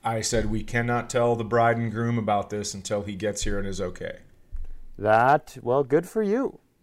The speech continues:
Speaker 1: I do a lot of, I make a lot of executive decisions when I'm not supposed to. I'm very good at it. I'll be like, "Listen, I, I know there's a lot of family here and I'm not part of it, but I,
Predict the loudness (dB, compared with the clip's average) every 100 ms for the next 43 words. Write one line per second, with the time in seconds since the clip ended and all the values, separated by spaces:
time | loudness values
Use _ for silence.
0 | -10 -4 2 4 8 8 6 6 4 2
1 | 0 0 0 2 2 2 0 -4 -4 -2
2 | -2 -2 -2 -2 -2 0 0 -2 -4 -4
3 | -4 -4 -4 -6 -8 -4 -4 -6 -10 -4
4 | 0 2 2 2 2 0 -2 -6 -14 -10
5 | -2 0 4 8 8 8 4 4 0 -4
6 | -8 -12 -6 -4 -4 -6 0 4 6 6
7 | 6 6 6 4 4 4 4 2 4 6
8 | 6 4 2 4 2 2 2 4 4 4
9 | 2 4 6 6 6